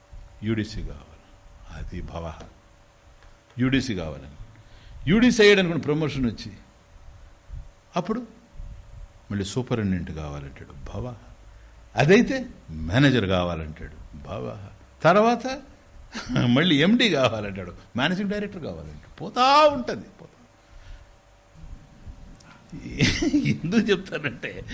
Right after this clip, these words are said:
ఇంతే వ్యవహారం. ఇది కావాలి, అది కావాలి, అది కాదు. వాడు దగ్గర ఓ పదివేలు ఉంటుంది, హాయిగా ఉంటాడు. అసలు లేనప్పుడు ఇంకా బాగుంటాడు. కేవలం జీతం వచ్చి సరిపెట్టుకోకుంటున్నాడు చూడండి. ఈ నెల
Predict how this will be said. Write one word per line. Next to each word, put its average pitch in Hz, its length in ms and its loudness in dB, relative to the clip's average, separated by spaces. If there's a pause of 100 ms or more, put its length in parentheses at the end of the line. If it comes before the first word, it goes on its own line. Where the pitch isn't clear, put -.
(220)
ఇంతే 220 460 2
వ్యవహారం. 226 520 4 (220)
ఇది 139 200 0
కావాలి, 180 500 4
అది 175 200 -2
కావాలి, 175 400 4
అది 147 100 0
కాదు. 139 240 0 (200)
వాడు 135 340 2
దగ్గర 156 300 4 (200)
ఓ - 20 -2
పదివేలు 143 300 4
ఉంటుంది, 139 200 2
హాయిగా 131 240 2
ఉంటాడు. 113 320 -4 (340)
అసలు 151 160 -2
లేనప్పుడు 247 340 2
ఇంకా 240 180 0
బాగుంటాడు. 220 500 -2 (240)
కేవలం 175 320 0
జీతం 160 260 -2
వచ్చి 190 360 -6 (240)
సరిపెట్టుకోకుంటున్నాడు 165 840 -4
చూడండి. 98 340 -6 (520)
ఈ 131 40 0
నెల 123 340 -2